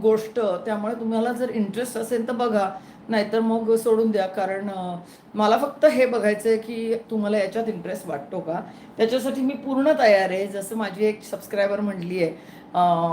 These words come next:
आता ती मैत्रीण आहे पण तरी सबस्क्रायबर आहे ती, तर, अ, पाण्याची बॉटल माझ्याकडे तयार आहे साईडला, एक घाम आला तर म्हणून नॅपकिन पण बरोबर आहे,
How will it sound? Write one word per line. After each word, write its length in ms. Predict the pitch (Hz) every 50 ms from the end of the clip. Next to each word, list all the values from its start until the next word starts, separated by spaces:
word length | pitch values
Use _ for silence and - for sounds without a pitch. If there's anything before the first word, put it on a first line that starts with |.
| 170 170 170 - - - - 190
आता 140 | 190 - 208 -
ती 60 | 233
मैत्रीण 420 | 214 214 202 196 - 254 269 311 285
आहे 140 | 247 247
पण 240 | 247 247 254 254 240
तरी 200 | 247 247 247 294
सबस्क्रायबर 600 | - - 226 - - - 247 233 226 220 208 196
आहे 100 | 185 -
ती, 240 | 185 - 208 247 - - - - - - - -
तर, 200 | 233 226 226 226
अ, 160 | 233 233 247
पाण्याची 580 | 240 233 220 - 247 226 214 208 214 214 - 262
बॉटल 280 | 220 233 220 220 233
माझ्याकडे 460 | 233 233 220 208 208 214 214 226 226
तयार 220 | 220 208 196 190 185
आहे 100 | 202 214
साईडला, 540 | 208 - 180 190 185 185 180 175 175 180 175 - - - - - - - -
एक 180 | 226 226 226
घाम 300 | 185 185 214 226 226 240
आला 220 | 240 233 226 - -
तर 40 | 226
म्हणून 360 | 226 233 233 233 233 233 240
नॅपकिन 540 | 240 220 208 202 - - - - 269 269 262
पण 260 | 262 247 302 320 311
बरोबर 340 | 254 240 220 214 208 202 196
आहे, 300 | 190 185 180 175 180 175